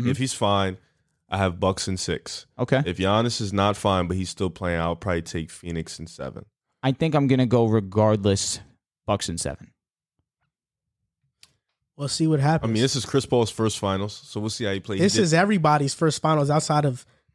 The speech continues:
Speaker 3: Jay Crowder.
Speaker 2: Yeah, that's true.
Speaker 1: Maybe it's a lot, but finals M V P prediction.
Speaker 2: Well, if you're
Speaker 1: I feel
Speaker 2: picking the
Speaker 1: like
Speaker 2: Suns,
Speaker 1: Bucks,
Speaker 2: you
Speaker 3: Devin
Speaker 1: Bucks,
Speaker 3: Booker.
Speaker 1: it ha-, it has to be Giannis if that's gonna, if
Speaker 3: That's
Speaker 1: they're
Speaker 3: true.
Speaker 1: gonna win.
Speaker 3: I mean, he's gonna
Speaker 1: Mil-
Speaker 3: stuff the stat sheet.
Speaker 1: For, for Phoenix, though,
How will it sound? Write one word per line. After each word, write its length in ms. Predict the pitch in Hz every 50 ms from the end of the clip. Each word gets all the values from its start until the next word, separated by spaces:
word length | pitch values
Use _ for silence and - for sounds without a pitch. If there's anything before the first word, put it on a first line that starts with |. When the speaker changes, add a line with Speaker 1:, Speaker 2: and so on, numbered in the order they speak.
| _
Speaker 3:
Jay 180 | - 123 151 156
Crowder. 420 | 151 - 147 156 160 127 120 113 - _ _ _ _ _ _ _
Speaker 2:
Yeah, 260 | 82 90 95 87 80 90
that's 200 | 101 101 98 -
true. 100 | - - 156
Speaker 1:
Maybe 100 | 175 175
it's 120 | 165 -
a 40 | 151
lot, 260 | 143 139 135 123 113 110
but 240 | 120 113 - - -
finals 320 | - 143 151 151 147 127
M 120 | 135 135 123
V 120 | 120 120
P 220 | 107 - 127 113
prediction. 500 | - - 95 95 90 85 - - 78 85 - - _ _ _ _ _ _ _ _ _ _ _ _ _ _ _ _ _ _ _ _ _ _ _ _ _ _ _ _ _ _
Speaker 2:
Well, 140 | _ - 90 90
if 40 |
you're 80 | 92 120
Speaker 1:
I 40 | 147
feel 20 | 151
Speaker 2:
picking 100 | - 202
the 20 | 202
Speaker 1:
like 100 | 185 160
Speaker 2:
Suns, 220 | 123 113 123 135 123
Speaker 1:
Bucks, 320 | 151 180 196 202 - -
Speaker 2:
you 60 | - -
Speaker 3:
Devin 240 | 160 170 160 151
Speaker 1:
Bucks, 260 | 143 147 151 180 - 131
Speaker 3:
Booker. 80 | 160
Speaker 1:
it 80 | 143 123
ha-, 260 | 123 139 131 127 - -
it 120 | 131 120
has 400 | 104 101 120 117 113 120 120 - -
to 120 | - 143
be 220 | 117 131 127 123
Giannis 440 | 123 123 120 123 127 135 135 - - -
if 300 | - 113 110 98 - -
that's 280 | - - 113 113 110 -
gonna, 380 | - 117 110 107 104 101 92 - _ _ _ _
if 60 | _
Speaker 3:
That's 160 | - 156 156
Speaker 1:
they're 100 | - 117
Speaker 3:
true. 80 | 117 147
Speaker 1:
gonna 100 | 113 110 110
win. 260 | 107 110 117 127 135 - -
Speaker 3:
I 40 | -
mean, 100 | 147 147
he's 100 | 175 214
gonna 140 | 220 214 175
Speaker 1:
Mil- 100 | 131 139
Speaker 3:
stuff 100 | 139 185
the 80 | - 156
stat 260 | - - 160 170 165
sheet. 160 | - - 131
Speaker 1:
For, 380 | 113 139 135 127 120 117 - _ _ _ _ _ -
for 460 | - - - 131 123 117 113 101 - - -
Phoenix, 540 | - - - 156 185 202 175 131 110 - -
though, 420 | - 117 107 101 101 95 98 127